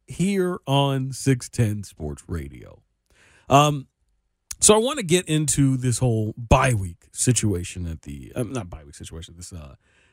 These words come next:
the game on Monday night, Chiefs, Chargers, Mexico City, um, I think that game was a disaster from an actual, like,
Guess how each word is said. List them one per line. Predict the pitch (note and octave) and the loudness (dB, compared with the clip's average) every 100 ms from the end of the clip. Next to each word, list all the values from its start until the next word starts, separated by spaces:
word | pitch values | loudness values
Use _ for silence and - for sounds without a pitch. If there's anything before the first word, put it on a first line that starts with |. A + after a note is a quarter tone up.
| _ | _
the | C#3 C#3 C3+ C3+ _ _ _ _ _ _ - B2+ | 6 6 2 -6 _ _ _ _ _ _ -14 4
game | F#3+ B3+ C4+ | 6 6 2
on | G#3 | 0
Monday | F3+ E3+ D3 C#3 | 2 2 2 0
night, | A2 D#2+ C#2 _ _ _ _ _ | -2 -6 -18 _ _ _ _ _
Chiefs, | - A3 A#3 - | 4 4 4 0
Chargers, | - F3+ D#3 D3 C#3+ C#3+ - _ _ | 4 4 4 0 -2 -4 -8 _ _
Mexico | F3 A3+ A#3+ - G3 | 4 4 2 2 2
City, | F#3 - D3 C3 B2 C3 _ _ _ _ _ _ _ | 2 2 2 2 0 -4 _ _ _ _ _ _ _
um, | C3+ C3+ C3 C3 C3 - _ _ _ _ _ _ _ _ _ - | 2 4 4 0 -2 -8 _ _ _ _ _ _ _ _ _ 4
I | E4+ | 4
think | A#4+ | 4
that | G4 | 4
game | D#4 C#4+ | 4 4
was | G3 | 2
a | |
disaster | D3+ C3 A2 C#3+ F#2+ - - - _ _ _ _ _ _ | 0 0 2 2 0 -6 -10 -20 _ _ _ _ _ _
from | - D#3 D3 C#3 C3+ - - | 6 6 6 2 -2 -6 0
an | C#3+ C3+ - | 2 2 2
actual, | E3 - E3 D3 C3 _ _ C3+ | 2 4 2 2 0 _ _ -8
like, | A2 | -8